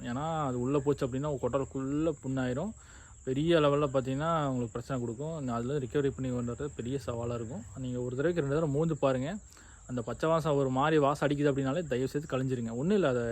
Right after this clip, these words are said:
எடுத்து முழுசா நல்லா கழிஞ்சு, ஒரு தடவைக்கு ஒரு நாலஞ்சு தடவை கழிஞ்சிட்டு, அதை நல்லா வெயில் வரும்போது பார்த்தீங்கன்னா, காய போட்டு எடுத்து வச்சுக்கோங்க. அது இதை விடமே உங்களுக்கு பெட்டரா இருக்கும் உங்களுக்கு. நீங்க அப்படியே வச்சுட்டு இருக்க கூட அவசியமே கிடையாது.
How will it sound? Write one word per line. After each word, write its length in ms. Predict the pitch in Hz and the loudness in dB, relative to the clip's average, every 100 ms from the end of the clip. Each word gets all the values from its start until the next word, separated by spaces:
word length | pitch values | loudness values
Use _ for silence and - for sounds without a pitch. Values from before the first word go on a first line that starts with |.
| 117 113 113 | -2 0 -2
எடுத்து 500 | 123 147 - 240 269 | -2 -4 -2 -2 -2
முழுசா 440 | 147 139 - - 202 | -2 -2 -2 2 2
நல்லா 220 | 143 156 | 2 2
கழிஞ்சு, 280 | 151 151 139 | 2 4 4
ஒரு 160 | 135 | 4
தடவைக்கு 280 | 135 160 165 | 4 2 4
ஒரு 220 | 156 143 131 | 4 4 2
நாலஞ்சு 260 | 127 135 | 2 0
தடவை 160 | 131 160 | 0 0
கழிஞ்சிட்டு, 460 | - 127 123 143 233 - - - - - - | 0 -2 -2 -4 -6 -10 -20 -20 -20 -20 -8
அதை 200 | 151 156 156 147 143 143 | 2 4 6 6 6 4
நல்லா 200 | 139 160 | 2 2
வெயில் 240 | 151 151 156 | 4 4 6
வரும்போது 320 | 139 139 156 | 4 4 4
பார்த்தீங்கன்னா, 640 | 139 131 135 135 185 165 127 | 2 2 -2 0 0 0 0
காய 260 | 127 143 | 2 2
போட்டு 220 | 127 135 | 2 0
எடுத்து 440 | 131 135 240 165 131 | 0 0 4 6 4
வச்சுக்கோங்க. 360 | 120 117 110 - - | 0 -4 -4 -8 -10
அது 220 | - 123 123 | -6 -2 0
இதை 160 | 143 | 2
விடமே 300 | 151 160 170 | 2 2 0
உங்களுக்கு 340 | 170 135 120 123 117 110 110 113 - - - - - - - - - - - - | 0 0 0 0 0 -2 -6 -10 -14 -16 -16 -16 -16 -18 -18 -18 -16 -16 -14 -4
பெட்டரா 280 | 127 123 147 | 0 4 4
இருக்கும் 200 | 131 120 | 4 0
உங்களுக்கு. 280 | 113 117 - | -4 -8 -8
நீங்க 200 | 135 120 | -6 -4
அப்படியே 320 | 117 - 180 | -2 4 6
வச்சுட்டு 100 | 151 | 6
இருக்க 200 | 139 135 | 2 0
கூட 180 | 135 139 | 0 0
அவசியமே 300 | 120 127 120 | 0 -2 -4
கிடையாது. 280 | 113 113 | -4 -6